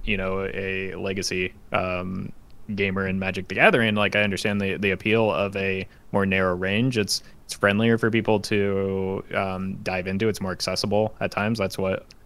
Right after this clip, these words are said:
um, you know, led me to, to play Modern and Magic. So I, I think it would be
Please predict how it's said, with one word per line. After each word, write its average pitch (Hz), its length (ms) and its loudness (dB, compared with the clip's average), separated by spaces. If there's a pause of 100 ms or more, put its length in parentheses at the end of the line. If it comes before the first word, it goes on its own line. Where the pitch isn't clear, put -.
(320)
um, 92 520 2
you 101 120 -2
know, 92 140 -6
led 92 240 -4
me 90 140 -4
to, 90 400 -2 (360)
to - 80 -10
play 90 160 0
Modern 90 340 0
and 90 140 -4
Magic. 101 320 4
So 98 160 4
I, 90 240 2 (100)
I 107 80 4
think 110 180 2
it 104 40 4
would 98 160 0
be 95 360 0